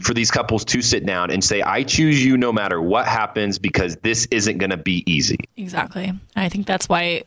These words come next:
Speaker 2: the engagement is the goal at the end,
Speaker 1: Mm.
Speaker 2: because it's, like, a literal representation that you're choosing someone, and you, it's a reminder of those choices that you make every time you look down at your hand and you're like,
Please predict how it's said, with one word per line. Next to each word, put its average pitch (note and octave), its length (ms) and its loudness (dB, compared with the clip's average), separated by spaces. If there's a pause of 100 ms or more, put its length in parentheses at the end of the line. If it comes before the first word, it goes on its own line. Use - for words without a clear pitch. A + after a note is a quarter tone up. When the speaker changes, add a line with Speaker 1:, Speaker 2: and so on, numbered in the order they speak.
Speaker 2:
the F3 140 -2
engagement E3 600 0
is E3+ 220 -2
the E3 120 0
goal D3 320 2 (180)
at E3+ 160 -2
the D#3+ 140 -4
end, E3 280 -2
Speaker 1:
Mm. G3+ 200 0 (260)
Speaker 2:
because F#3 160 0
it's, F#3 160 -4
like, - 260 -2
a F3+ 80 2
literal E3+ 460 2
representation E3+ 680 0
that E3 100 0
you're F3 140 0
choosing F3+ 420 0
someone, B3 460 2
and F3 360 -2
you, E3+ 300 0
it's F3+ 140 -4
a F3 100 2
reminder E3+ 600 2
of E3+ 180 -2
those D#3+ 260 2
choices D#3+ 360 0
that - 120 -4
you - 120 -4
make E3+ 240 -4
every E3+ 220 -2
time E3+ 180 -2
you E3+ 100 -2
look E3 140 2
down E3+ 180 -2
at - 60 -4
your - 100 -2
hand F3 300 0
and E3+ 80 -4
you're E3+ 100 -2
like, E3 160 -2